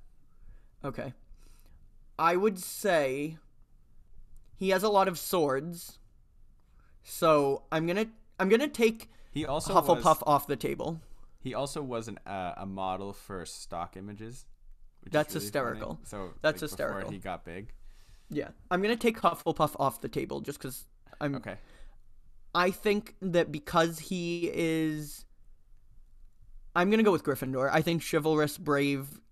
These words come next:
Speaker 1: valiant. When I see swords, that's what I think of. I think you also need to be, you know, wise and clever. I think he's a mix of Gryffindor, Ravenclaw, and Slytherin, but I'm gonna say Gryffindor.
Speaker 2: Okay.
Speaker 1: What would
Speaker 2: Yeah,
Speaker 1: you say?
Speaker 2: I,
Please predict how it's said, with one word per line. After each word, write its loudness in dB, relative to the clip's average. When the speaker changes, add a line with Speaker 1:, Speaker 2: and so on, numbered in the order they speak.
Speaker 1:
valiant. 4
When 2
I 4
see 0
swords, 2
that's -2
what 0
I 0
think -4
of. 2
I 2
think 2
you 6
also 8
need 4
to 0
be, 0
you 2
know, 0
wise 4
and -2
clever. 2
I 8
think 2
he's -2
a 2
mix -2
of -8
Gryffindor, -4
Ravenclaw, -4
and -6
Slytherin, -6
but -2
I'm 0
gonna 0
say 2
Gryffindor. -4
Speaker 2:
Okay. -6
Speaker 1:
What 2
would 4
Speaker 2:
Yeah, 10
Speaker 1:
you 2
say? -6
Speaker 2:
I, 2